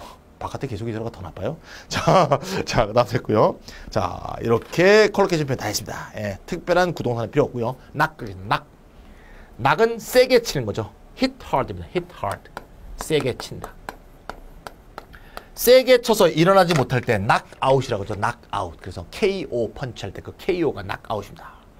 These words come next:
Someone knock him unconscious, senseless. 자, 목적어, 목적보호입니다.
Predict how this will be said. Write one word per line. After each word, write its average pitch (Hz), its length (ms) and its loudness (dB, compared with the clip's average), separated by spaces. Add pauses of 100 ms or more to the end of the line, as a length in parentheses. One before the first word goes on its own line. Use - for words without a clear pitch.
(400)
Someone 285 340 4
knock 214 320 2
him 208 180 -2
unconscious, 190 680 0
senseless. 143 720 -4 (280)
자, 107 120 -8
목적어, 117 380 0
목적보호입니다. 135 1000 0